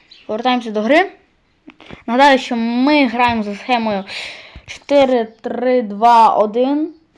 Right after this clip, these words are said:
з, з контратаками. Контратаки головні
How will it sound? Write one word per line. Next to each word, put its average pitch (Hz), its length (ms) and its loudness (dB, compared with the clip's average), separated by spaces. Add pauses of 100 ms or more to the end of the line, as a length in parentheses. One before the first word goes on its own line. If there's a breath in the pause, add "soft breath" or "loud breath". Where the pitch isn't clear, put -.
(180)
з, 220 760 0 (3500)
з 214 140 -12
контратаками. 269 1040 -4 (920 soft breath)
Контратаки 233 680 -8 (440 loud breath)
головні 240 1000 -4